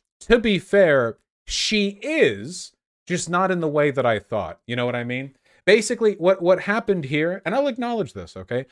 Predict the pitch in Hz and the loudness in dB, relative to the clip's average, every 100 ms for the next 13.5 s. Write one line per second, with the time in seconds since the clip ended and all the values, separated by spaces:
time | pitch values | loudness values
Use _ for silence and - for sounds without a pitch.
0 | _ - 143 170 202 202 170 131 139 120 | _ 0 0 2 -2 0 -4 -2 -2 -2
1 | 104 - _ 123 117 107 - 127 131 123 | -2 -10 _ -2 -2 -4 -4 -4 -2 -4
2 | - - 165 170 151 - - 113 95 113 | -4 -2 0 0 -2 -6 -6 -4 0 -2
3 | 95 - - _ _ _ _ _ 127 117 | -2 -8 -12 _ _ _ _ _ 0 2
4 | 117 117 117 - - 131 127 123 104 - | 0 -6 -8 -6 -2 0 0 -4 -8 -8
5 | 104 85 85 - _ _ - 123 120 120 | -6 -8 -10 -20 _ _ -4 0 2 0
6 | - 139 135 131 123 - 117 110 104 113 | 0 0 2 0 -4 -4 -2 -2 -4 -6
7 | 101 98 117 127 120 - 107 101 90 90 | -6 -4 0 0 -2 -8 -6 -6 -6 -8
8 | 87 - 82 82 _ _ _ _ - 117 | -10 -12 -14 -14 _ _ _ _ 0 4
9 | 113 113 113 - 117 110 - 113 110 107 | 4 2 -2 2 4 4 -2 -6 -4 -4
10 | 110 110 123 107 92 113 101 - 104 90 | -6 -6 -6 -6 -6 -6 -6 -8 -10 -10
11 | _ 107 110 101 135 120 120 - 131 - | _ -8 -8 -6 -6 -4 -6 -6 -6 -6
12 | 104 - 139 131 113 - 139 170 - 127 | -6 -4 -4 -4 -10 -6 -2 -4 -4 -4
13 | 127 131 135 143 165 | -2 -2 -4 -6 -8